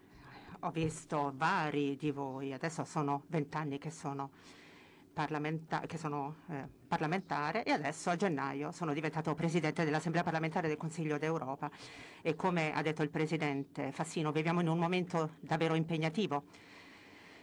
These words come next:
non solo all'interno del Consiglio d'Europa. Noi, ra-, voi rappresentanti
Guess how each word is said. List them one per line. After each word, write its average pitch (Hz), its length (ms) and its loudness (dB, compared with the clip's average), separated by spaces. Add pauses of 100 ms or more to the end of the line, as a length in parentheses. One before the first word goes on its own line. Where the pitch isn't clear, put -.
(140)
non 190 180 2
solo 175 280 4
all'interno 151 400 2
del 139 140 2
Consiglio 156 400 0
d'Europa. 143 460 0 (1300)
Noi, 156 480 0 (800)
ra-, 156 200 -2 (120)
voi 160 360 2
rappresentanti 147 1000 -2